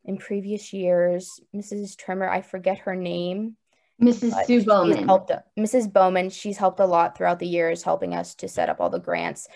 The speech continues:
Speaker 1: In my past, I've written grants, and, uh, for, I've written the Harley Davidson grant and a few others. So the students definitely get involved in helping to write out all of our grants.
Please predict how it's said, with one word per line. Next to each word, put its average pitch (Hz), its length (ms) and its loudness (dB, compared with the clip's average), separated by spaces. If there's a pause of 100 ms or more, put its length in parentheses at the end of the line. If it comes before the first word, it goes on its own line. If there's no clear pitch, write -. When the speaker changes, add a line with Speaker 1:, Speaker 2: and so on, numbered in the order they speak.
(280)
Speaker 1:
In 190 180 -2
my 180 140 2
past, 175 360 -2
I've 175 280 0
written 175 260 0
grants, 175 500 -2
and, - 320 -10
uh, - 340 -2
for, - 200 -6
I've 175 160 2
written 175 160 -2
the 180 80 -6
Harley 175 320 -2
Davidson 175 460 -4
grant 175 420 -2
and 165 140 -10
a - 20 -14
few 175 240 -6
others. 175 520 2 (340)
So 175 640 4
the 180 180 4
students 175 400 -4
definitely 170 400 -4
get - 160 -4
involved 71 460 -4
in 78 180 -10
helping - 300 -8
to - 80 -8
write - 160 -6
out - 160 -8
all 101 120 -4
of - 100 -10
our - 100 -8
grants. - 500 -14